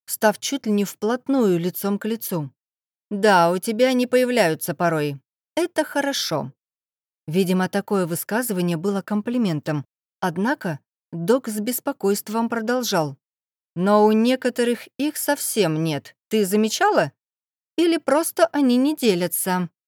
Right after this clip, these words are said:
Да, я замечала, и иногда меня это тоже брало за живое. Поэтому я ответила, стараясь сосредоточиться на теме, хоть и было смешно. «Да, правда. Но мне кажется, что дело в том,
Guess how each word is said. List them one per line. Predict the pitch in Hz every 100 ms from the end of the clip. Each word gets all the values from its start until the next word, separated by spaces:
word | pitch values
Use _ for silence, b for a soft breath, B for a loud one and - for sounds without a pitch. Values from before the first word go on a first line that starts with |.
| _ _ -
Да, | 180
я | 160 254
замечала, | 285 220 185 - 143 139 - -
и | 226
иногда | 220 214 185 269
меня | 269 247 262
это | 294
тоже | 294 320 196 165
брало | 160 196 165
за | 156 170
живое. | 226 214 160 143 135 _ _
Поэтому | 190 196 185 185
я | 180 170
ответила, | 170 233 262 175 156
стараясь | - 190 208 220 - - _ -
сосредоточиться | - 208 214 214 226 247 233 220 -
на | 233 247
теме, | 226 165 147 - _
хоть | - 349 - -
и | 269
было | 208 147 147
смешно. | 170 165 - 165 151 - _ _ _ _ _ _ -
«Да, | 233 247 180
правда. | 220 185 139 139 - _ _ -
Но | 220
мне | 233 247 262
кажется, | 262 269 240 - 240
что | - 240
дело | 247 262
в | 214
том, | - 302 330